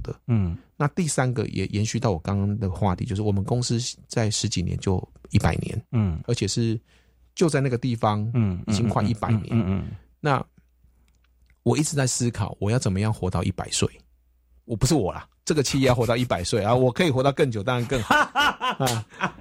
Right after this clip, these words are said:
Speaker 1: 啊，我们心愿要大一点。
Speaker 2: 是，是，是，
Speaker 1: <laughs> 是，是，
Speaker 2: 是，是，是。
Speaker 1: 那这个企业能够到一百岁的时候，
Speaker 2: 嗯哼。
Speaker 1: 不只是一百岁，
Speaker 2: 嗯哼。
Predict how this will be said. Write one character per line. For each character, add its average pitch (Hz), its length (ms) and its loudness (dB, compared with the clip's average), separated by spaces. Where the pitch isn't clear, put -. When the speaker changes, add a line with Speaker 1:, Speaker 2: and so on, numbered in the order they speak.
Speaker 1:
啊， 95 200 0
我 117 100 0
们 139 360 0
心 208 360 0
愿 226 120 6
要 185 160 6
大 240 280 2
一 277 60 4
点。 269 320 6
Speaker 2:
是， 185 300 6
是， - 0 -
是， 185 280 4
Speaker 1:
<laughs> - 0 -
是， - 0 -
是， 180 120 2
Speaker 2:
是， 156 340 2
是， - 0 -
是。 135 300 -4
Speaker 1:
那 175 440 2
这 269 140 2
个 247 100 4
企 226 140 -2
业 214 100 4
能 143 200 -4
够 175 100 0
到 180 140 0
一 240 100 -2
百 104 180 2
岁 139 220 0
的 110 80 0
时 139 160 2
候， 135 140 2
Speaker 2:
嗯 139 180 -2
哼。 - 60 -10
Speaker 1:
不 254 140 2
只 160 140 -2
是 - 160 -2
一 123 100 0
百 107 220 -4
岁， - 220 -2
Speaker 2:
嗯 120 180 0
哼。 101 280 -4